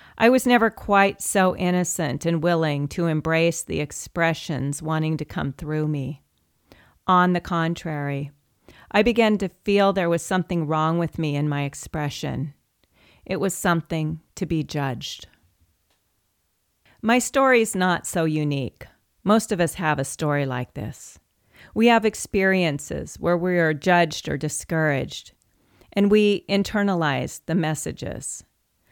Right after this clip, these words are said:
The inner judge is born. In my case, my inner judge wanted to help me by protecting me from making a fool of myself.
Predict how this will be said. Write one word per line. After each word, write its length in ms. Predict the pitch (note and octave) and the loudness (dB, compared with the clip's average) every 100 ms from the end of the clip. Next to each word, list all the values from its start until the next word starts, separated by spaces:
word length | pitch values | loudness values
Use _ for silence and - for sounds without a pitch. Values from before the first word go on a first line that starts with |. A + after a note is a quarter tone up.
| _ - | _ -2
The 200 | F3 F#3+ | 0 2
inner 260 | F#3 F#3 | 2 2
judge 580 | E3+ D#3+ D3 C#3+ C3 - _ _ _ | 0 0 0 -2 -6 -12 _ _ _
is 200 | E3+ - | -8 -6
born. 560 | - D3 C#3+ C3 C#3 C#3 _ _ _ _ _ _ _ _ _ _ - _ _ - | -6 -4 -4 -6 -8 -10 _ _ _ _ _ _ _ _ _ _ -20 _ _ 4
In 140 | A3 | 6
my 240 | A3 A3+ | 8 6
case, 720 | C4 G3 F3 D#3 D3+ - - - _ _ - | 2 -4 -4 -4 -6 -10 -14 -16 _ _ -4
my 180 | G3+ A3 | 0 2
inner 300 | A#3+ B3+ A#3+ | 2 2 2
judge 400 | A3 G3 F#3+ G3+ | 2 4 2 -2
wanted 420 | F#3 F#3 F#3+ G3+ F#3+ | -2 0 2 0 0
to 60 | F3 | -4
help 340 | - F3+ - | -2 -2 0
me 180 | F3+ F3 | 0 0
by 160 | E3+ | -2
protecting 800 | E3 F3+ - - G3 - F#3 E3+ | -2 -4 -6 -6 -6 -4 -2 0
me 180 | E3 D#3+ | 2 0
from 300 | D#3 E3+ E3 | -2 -2 0
making 500 | E3 D#3+ - D#3+ E3 - | 0 -2 -4 -4 -4 -6
a 80 | |
fool 440 | F3 - G3+ G#3+ A3 | -10 -6 -2 0 2
of 200 | F#3+ E3+ | 0 -2
myself. 840 | C#3+ C#3 - - - - - _ | -2 -4 -6 -10 -8 -10 -14 _